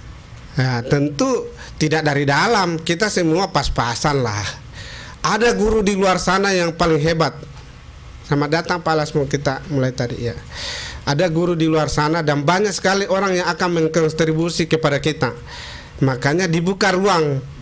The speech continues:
kita buka ruang untuk diskusi dengan teman-teman yang profesional. Kita ruang, buka ruang untuk diskusi dengan para guru-guru besar, terutama di dunia-dunia kampus. Kita harus meminta Universitas Indonesia, U G M,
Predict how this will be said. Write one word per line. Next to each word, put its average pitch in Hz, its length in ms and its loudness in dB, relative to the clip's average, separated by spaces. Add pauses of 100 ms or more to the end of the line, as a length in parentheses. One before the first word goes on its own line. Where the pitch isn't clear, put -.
(180)
kita 139 240 0
buka 139 320 0
ruang 151 320 0
untuk 143 160 0
diskusi 147 480 0
dengan 147 240 2
teman-teman 151 720 0
yang 156 160 2
profesional. 160 800 0 (680)
Kita 156 320 2
ruang, 160 480 2
buka 156 240 2
ruang 165 240 2
untuk 160 160 0
diskusi 160 400 0
dengan 156 320 2
para 156 240 2
guru-guru 156 400 2
besar, 185 480 0 (800)
terutama 190 400 2
di 185 160 -2
dunia-dunia 170 560 2
kampus. 170 640 -2 (880)
Kita 139 240 0
harus 139 80 0
meminta 143 480 2
Universitas 135 480 2
Indonesia, 160 640 2
U 139 80 2
G 143 160 2 (240)
M, 165 240 0